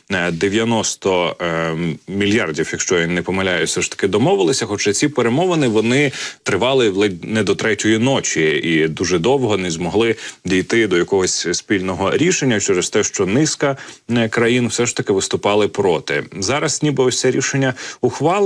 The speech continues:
чи, м, є воно одностайним, на ваш погляд, в якомусь, е, сенсі, і чого нам слід чекати далі? Чи будуть наступні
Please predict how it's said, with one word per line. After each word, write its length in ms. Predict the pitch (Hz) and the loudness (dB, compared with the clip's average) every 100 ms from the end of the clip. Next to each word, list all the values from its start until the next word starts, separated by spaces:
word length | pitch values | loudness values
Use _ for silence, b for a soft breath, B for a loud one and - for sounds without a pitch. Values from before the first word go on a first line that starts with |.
| 175 139 127 117 110 | 2 2 0 0 -2
чи, 480 | - 120 117 117 117 B B B - | -2 2 4 2 0 B B B -6
м, 300 | 104 101 87 | -2 -2 -4
є 300 | - 110 170 | -2 0 2
воно 540 | 170 131 123 131 120 - | 2 2 2 0 -2 -2
одностайним, 760 | 107 110 110 - 196 175 156 - | -4 -2 -2 0 0 2 0 0
на 80 | 123 | 0
ваш 160 | 127 | 0
погляд, 380 | - 131 110 113 | 0 0 2 0
в 80 | - | 0
якомусь, 500 | 104 110 107 - - | 0 0 0 -2 0
е, 180 | 98 101 | 0 0
сенсі, 640 | - 110 104 101 107 104 | 0 -2 -2 -2 2 2
і 320 | - 98 95 | 2 2 2
чого 420 | 92 120 104 139 - | 2 0 0 0 0
нам 320 | 123 123 90 | -2 0 -2
слід 260 | 85 90 85 | -2 -2 -2
чекати 420 | - 87 87 90 | -2 -2 -2 -2
далі? 380 | 82 76 67 73 | -2 -2 0 -2
Чи 320 | - 95 92 B B | 0 0 0 B B
будуть 420 | 110 135 123 - - | -2 0 0 -4 -6
наступні 840 | 104 104 - - 123 - 90 87 | -2 -2 -2 0 0 0 -4 -4